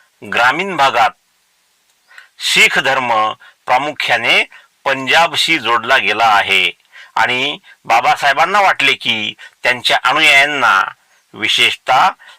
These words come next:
महाराष्ट्रातील दलितांना शीख धर्माशी सांस्कृतिकदृष्ट्या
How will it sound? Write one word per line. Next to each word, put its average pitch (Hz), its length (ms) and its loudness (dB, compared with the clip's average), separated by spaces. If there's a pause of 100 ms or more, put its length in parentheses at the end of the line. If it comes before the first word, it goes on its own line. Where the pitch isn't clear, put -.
महाराष्ट्रातील 135 1000 0
दलितांना 107 840 0 (360)
शीख - 440 0
धर्माशी 117 880 -2 (320)
सांस्कृतिकदृष्ट्या 135 1500 -2